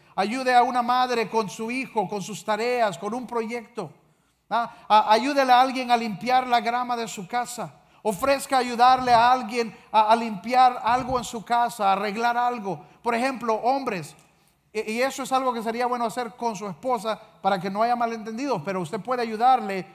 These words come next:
a una madre soltera a chequear cosas técnicas en su casa.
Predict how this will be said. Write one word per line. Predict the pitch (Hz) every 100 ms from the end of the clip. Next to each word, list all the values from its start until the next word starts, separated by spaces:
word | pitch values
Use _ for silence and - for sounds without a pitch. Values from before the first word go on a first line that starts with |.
| _
a | -
una | 220 220
madre | 220 240 240 226
soltera | 214 185 240 220 185 -
a | 185
chequear | - 190 220 220
cosas | 233 180 196
técnicas | - 220 214 180 156 160
en |
su | 143 143
casa. | 135 -